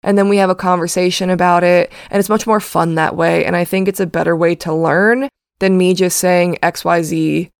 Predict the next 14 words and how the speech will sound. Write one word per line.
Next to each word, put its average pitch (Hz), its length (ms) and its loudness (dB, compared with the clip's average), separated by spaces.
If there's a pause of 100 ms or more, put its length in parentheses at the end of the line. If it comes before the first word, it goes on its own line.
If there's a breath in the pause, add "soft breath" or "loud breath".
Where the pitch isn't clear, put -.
and 170 140 -4
send 139 200 -2
you 101 80 -2
on 104 140 -4
your - 100 -6
way. - 300 -2 (580)
That's 208 200 0
not 208 100 0
the 208 80 -2
kind 196 220 0
of 185 60 -2
teacher 165 360 -4
I 170 120 0
am. 170 340 0